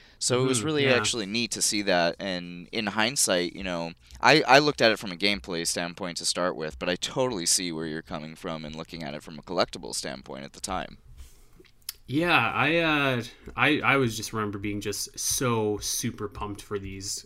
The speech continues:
Speaker 2: for these guys to come out. Uh, I, I couldn't wait. Um, so Nintendo eventually would go on to reveal that they're gonna be released in waves, which is actually fine because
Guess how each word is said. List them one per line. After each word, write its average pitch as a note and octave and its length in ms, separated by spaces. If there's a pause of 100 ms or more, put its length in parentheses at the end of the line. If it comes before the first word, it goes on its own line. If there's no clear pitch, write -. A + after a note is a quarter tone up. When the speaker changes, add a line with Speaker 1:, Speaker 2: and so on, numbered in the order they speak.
Speaker 2:
for - 120
these G2+ 140
guys G2 260
to - 60
come G2+ 200
out. G2 280
Uh, G2+ 60
I, G2+ 340
I G#2+ 120
couldn't G#2+ 280
wait. G#2 340 (500)
Um, G#2 320
so - 120
Nintendo F#3+ 400
eventually D#3 360
would C3+ 120
go C3 200
on B2+ 280
to B2 300
reveal A#2 300
that A2+ 160
they're A2+ 80
gonna A2 160
be G#2+ 100
released G#2+ 460
in G#2+ 420
waves, B2 540
which D#3+ 160
is F3 80
actually G3+ 400
fine G#2+ 480
because G2+ 720